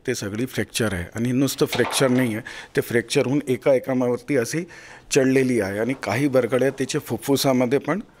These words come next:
अ, घुसलेले आहेत. त्यामुळे त्याला श्वास घेणं आणि एक बाजूचं पूर्ण फुफ्फुस काम करत नव्हतं. फुफ्फुसाच्या बाहेर एक लेयर असते, ज्याला आपण प्लुरा म्हणतो. त्याच्यामध्ये रक्त आणि वारा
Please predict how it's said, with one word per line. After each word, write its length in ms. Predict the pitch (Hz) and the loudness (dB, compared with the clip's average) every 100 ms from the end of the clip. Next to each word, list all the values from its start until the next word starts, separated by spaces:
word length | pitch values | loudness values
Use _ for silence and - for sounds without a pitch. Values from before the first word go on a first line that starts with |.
| - - - - | -20 -20 -20 -8
अ, 400 | - 120 117 113 | -2 0 2 2
घुसलेले 540 | 110 135 - 131 110 | 2 0 2 2 2
आहेत. 200 | 98 87 87 | 0 -4 -6
त्यामुळे 400 | 123 139 139 147 | -4 -2 0 -2
त्याला 280 | 151 123 139 | -2 -2 0
श्वास 340 | 131 117 127 | 0 -2 -2
घेणं 280 | 113 127 135 135 | 0 0 0 -2
आणि 240 | 120 131 127 | -2 -2 0
एक 240 | 127 131 139 | 0 0 2
बाजूचं 420 | 123 120 127 143 | 2 2 2 0
पूर्ण 300 | - 123 135 | 0 0 0
फुफ्फुस 500 | - 107 - 123 - - - - | -2 -8 0 0 0 -10 -14 -4
काम 240 | 123 131 | 0 0
करत 280 | - 110 123 | 0 2 2
नव्हतं. 460 | 143 135 131 - 139 147 - - - | 2 0 0 -2 -4 -6 -14 -18 -8
फुफ्फुसाच्या 640 | - 113 - 135 139 139 | -4 -2 2 2 2 2
बाहेर 240 | 123 117 123 | 2 2 2
एक 160 | 131 | 0
लेयर 320 | 120 113 127 127 | 0 2 2 2
असते, 280 | 110 - | 0 -6
ज्याला 220 | 104 113 117 | -6 -4 -4
आपण 220 | - 127 | -2 -2
प्लुरा 500 | 117 117 117 123 127 | 0 0 4 4 2
म्हणतो. 420 | 107 98 104 92 - - - - | 0 -6 -8 -12 -12 -18 -12 -4
त्याच्यामध्ये 540 | 120 143 127 127 139 | -2 0 0 2 0
रक्त 540 | 117 135 135 - - 117 | 2 0 -2 -14 -10 -6
आणि 200 | 117 127 | -2 0
वारा 360 | 113 110 113 | 0 0 -2